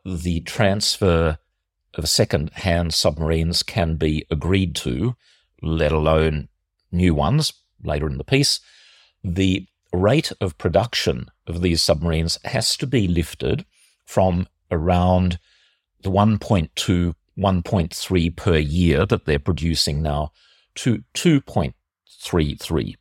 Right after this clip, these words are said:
per year. The U S has to get to two per year to meet their own needs, and that additional point three three per year is for the aukus requirement. I've been able to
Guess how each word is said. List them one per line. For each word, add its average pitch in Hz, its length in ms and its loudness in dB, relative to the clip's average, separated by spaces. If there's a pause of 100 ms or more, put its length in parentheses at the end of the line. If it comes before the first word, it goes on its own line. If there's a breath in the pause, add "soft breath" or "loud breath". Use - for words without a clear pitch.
per 76 160 2
year. 65 300 -4 (440 soft breath)
The 95 160 2
U 107 140 4
S 101 140 0
has 107 160 0
to 85 60 -6
get 87 180 -2
to 76 160 -4 (100)
two 156 320 0
per 110 240 0
year 110 480 2 (240)
to - 100 -8
meet 85 220 -4
their 64 240 0
own 113 280 2
needs, 120 380 2 (380 soft breath)
and 90 180 0
that 92 300 0
additional 85 680 0 (540)
point 71 280 -2
three 98 360 2
three 78 340 0
per - 300 0
year 80 580 0
is 76 240 -2
for - 140 -10
the 73 260 -4 (240)
aukus 82 460 2 (100)
requirement. 71 640 -4 (360)
I've 78 120 -2
been 87 100 4
able 73 280 0
to 69 220 -4